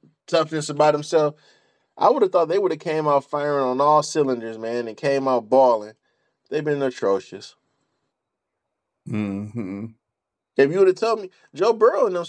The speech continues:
Speaker 1: wasn't supposed to win that game. They almost made my list.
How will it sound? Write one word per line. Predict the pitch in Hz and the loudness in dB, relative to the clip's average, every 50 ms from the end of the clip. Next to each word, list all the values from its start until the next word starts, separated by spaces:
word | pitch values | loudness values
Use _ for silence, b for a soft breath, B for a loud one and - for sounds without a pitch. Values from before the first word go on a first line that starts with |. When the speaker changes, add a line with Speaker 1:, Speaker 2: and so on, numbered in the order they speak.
| 151 | -12
Speaker 1:
wasn't | 147 143 160 220 254 202 | -10 -6 -4 -4 -4 -4
supposed | 170 160 151 160 156 156 147 | -8 -6 -2 -2 -2 0 -2
to | 143 | -4
win | 139 160 180 160 | -6 -6 -4 -4
that | 135 117 117 113 | -4 -6 -6 -6
game. | 120 117 117 117 | -8 -8 -6 -4
They | 113 160 196 170 | -2 0 2 2
almost | 165 185 208 - 135 170 165 151 | 4 4 4 4 2 0 0 0
made | 151 151 151 151 139 | 0 0 0 0 0
my | 131 123 | 0 0
list. | 123 131 139 123 92 87 - - - | 0 2 0 0 0 -4 -10 -16 -20